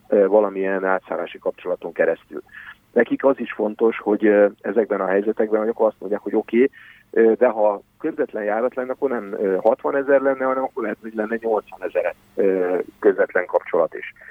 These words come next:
Tehát ugye ezeket tudják mérni, ezeket tudják, ö, ö, pontosan előre, ö,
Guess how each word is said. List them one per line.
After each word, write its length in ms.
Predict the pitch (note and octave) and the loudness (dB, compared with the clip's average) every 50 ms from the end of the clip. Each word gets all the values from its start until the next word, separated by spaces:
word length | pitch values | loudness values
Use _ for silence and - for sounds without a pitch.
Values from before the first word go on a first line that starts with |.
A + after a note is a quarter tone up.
| - - - _ _ _ _ - G3+ | -20 -20 -20 _ _ _ _ -2 -2
Tehát 140 | G3 - G#2 | 0 2 2
ugye 120 | A2 A#2 | 2 4
ezeket 320 | B2 A#2+ A#2+ A#2 - A#2+ - - | 2 2 0 -4 -4 -6 -6 -6
tudják 420 | - C#3 B2 A2 A2+ G2+ G2 - | -8 -8 -4 -2 -2 -2 -2 -4
mérni, 380 | G#2 G#2 G#2 G#2+ A2 A2 G#2+ G#2 | -6 -6 -4 -4 -4 -4 -4 -6
ezeket 280 | G2 F#2 - - A2 - - | -8 -8 -8 -10 -10 -8 -8
tudják, 440 | B2 A#2 G2+ G#2 G#2 G2 F#2 - | -10 -4 0 2 2 2 0 -2
ö, 280 | G#2 G2+ F#2+ F#2+ F#2+ F#2+ F#2 - _ - - _ _ _ | 0 0 2 2 2 0 -2 -4 _ -20 -20 _ _ _
ö, 200 | - G#2 G2 F#2+ F#2 - | -4 -2 0 0 0 -2
pontosan 480 | - A2+ G#2+ - G2 F#2 - G2+ F#2+ G2 | -2 -6 -6 -4 -6 -8 -8 -6 -4 -2
előre, 480 | F#2+ F#2+ F#2+ F#2 F2+ F2+ F2+ F2 F2+ - | -2 0 0 2 2 2 2 0 -2 -2
ö, 380 | - G2 F#2 F2+ F2+ F2+ F#2 | -4 -4 -2 -2 0 0 0